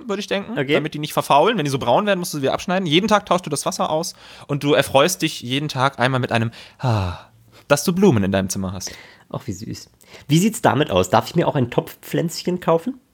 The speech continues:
Speaker 1: Du darfst dir auch ein Pflänzchen kaufen. Ähm, ich dachte jetzt an Blumen, weil die so nach einer Woche halt weg sind und dann, äh,
Speaker 2: Ja, aber weißt du, dann kann ich
Speaker 1: ist der
Speaker 2: mich, also,
Speaker 1: Podcast wieder.
Speaker 2: ja, du, aber dann, weißt du, dann ist das
Speaker 1: Dann
Speaker 2: ein
Speaker 1: kauf dir eine
Speaker 2: längerfristiges,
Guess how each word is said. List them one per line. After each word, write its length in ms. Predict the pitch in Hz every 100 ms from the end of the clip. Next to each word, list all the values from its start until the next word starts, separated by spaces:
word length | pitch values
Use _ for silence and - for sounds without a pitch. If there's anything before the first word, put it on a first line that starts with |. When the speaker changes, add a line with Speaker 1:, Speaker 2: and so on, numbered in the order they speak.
| _ _ _ _ _
Speaker 1:
Du 60 | 123
darfst 280 | 117 151 -
dir 100 | -
auch 80 | 147
ein 140 | 147
Pflänzchen 480 | - 147 156 - 92
kaufen. 420 | - 92 90 92 - - - - -
Ähm, 340 | 107 101 104 92
ich 120 | 120
dachte 240 | 143 -
jetzt 200 | 135 139
an 100 | -
Blumen, 260 | 120 131 156
weil 120 | 120
die 60 | 117
so 80 | 120
nach 100 | 117
einer 160 | 110
Woche 160 | 120 123
halt 180 | 107 101
weg 160 | 120
sind 360 | - 95 92 -
und 240 | 101 98
dann, 180 | 98 95 98
äh, 100 | 95 92 -
Speaker 2:
Ja, 100 | 185
aber 160 | 170 165
weißt 200 | 180 185
du, 20 |
dann 140 | 175
kann 120 | 160 170
ich 40 |
Speaker 1:
ist 80 | -
der 60 | -
Speaker 2:
mich, 80 |
also, 140 | 180 160
Speaker 1:
Podcast 260 | 90 -
wieder. 180 | 190 185 -
Speaker 2:
ja, 200 | 185 -
du, 240 | 165 -
aber 200 | - 165
dann, 160 | 180 165
weißt 160 | 196
du, 20 | 180
dann 100 | 180
ist 100 | 180
das 100 | 175
Speaker 1:
Dann 80 | 180
Speaker 2:
ein 20 |
Speaker 1:
kauf 100 | 226
dir 140 | 240
eine 80 |
Speaker 2:
längerfristiges, 40 | 220